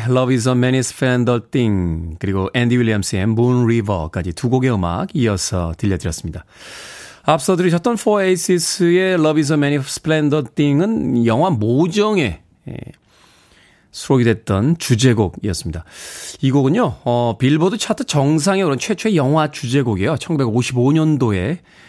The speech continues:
빌보드 차트 정상에 올랐었고, 천구백오십육 년도 아카데미 시상식에서, 어, 영화 주제가상을 받기도 했습니다.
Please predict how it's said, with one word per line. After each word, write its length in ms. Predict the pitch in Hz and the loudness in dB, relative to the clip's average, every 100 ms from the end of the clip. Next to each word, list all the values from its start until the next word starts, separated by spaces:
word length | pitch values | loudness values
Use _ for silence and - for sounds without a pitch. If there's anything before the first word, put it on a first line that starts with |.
| - _ | -20 _
빌보드 340 | 131 120 110 101 | -2 0 2 -2
차트 260 | 135 - | -4 -6
정상에 560 | - 127 143 139 139 123 | 0 2 2 2 2 2
올랐었고, 460 | 107 95 - 87 | 0 -2 -4 -10
천구백오십육 720 | 95 147 143 127 131 170 127 135 | -8 -2 0 0 2 2 2 2
년도 560 | 175 185 180 160 107 - | 4 2 2 2 0 -4
아카데미 540 | 110 107 117 117 117 104 | -8 -4 -2 0 0 -2
시상식에서, 840 | - 123 113 - 104 - 92 139 - - - - _ | -4 -6 -4 -4 -6 -4 -6 -8 -12 -20 -20 -20 _
어, 120 | 127 - - - - - | -12 -10 -12 -14 -10 -4
영화 200 | 95 90 | -2 -2
주제가상을 840 | - 120 131 139 139 127 98 85 | 0 2 4 4 2 2 0 -2
받기도 300 | - 90 - | -4 -4 -2
했습니다. 280 | 90 - 80 | -4 -4 -10